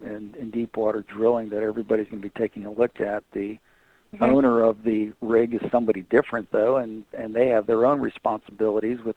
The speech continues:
Speaker 1: respect to, uh, that oil, oil rig. And then you have Halliburton, who was in-, involved with the installation of the rig as well. I'm quite certain those three parties, you know, could end up pointing the finger at one another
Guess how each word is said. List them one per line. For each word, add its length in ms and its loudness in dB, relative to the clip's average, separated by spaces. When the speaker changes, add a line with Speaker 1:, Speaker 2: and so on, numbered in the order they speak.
Speaker 1:
respect 500 -2
to, 300 -4
uh, 140 -4
that 240 0
oil, 440 2
oil 400 2
rig. 380 -8
And 80 -8
then 100 -4
you 60 -2
have 100 0
Halliburton, 840 4
who 440 -4
was 220 0
in-, 200 -8
involved 680 2
with 220 0
the 100 -4
installation 680 0
of 80 -6
the 80 -4
rig 240 -2
as 100 -12
well. 360 2
I'm 100 -6
quite 300 2
certain 240 -4
those 220 2
three 260 -4
parties, 460 2
you 140 -12
know, 120 -12
could 220 -2
end 220 4
up 160 2
pointing 300 -2
the 80 -8
finger 400 -2
at 60 -6
one 180 -6
another 460 -2